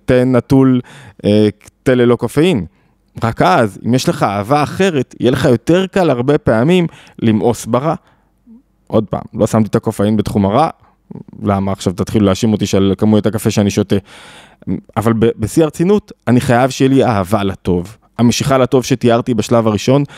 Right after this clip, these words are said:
צריכה למצוא חלופה. אני צריך למצוא חלופה בתוך החיים שלי.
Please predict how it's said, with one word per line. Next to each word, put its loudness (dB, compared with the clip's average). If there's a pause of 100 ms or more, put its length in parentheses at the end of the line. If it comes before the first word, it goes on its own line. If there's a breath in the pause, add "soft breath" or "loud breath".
(160 loud breath)
צריכה -2
למצוא -2
חלופה. -2 (500 soft breath)
אני 2
צריך -4
למצוא 0
חלופה 0
בתוך -2
החיים 0
שלי. -4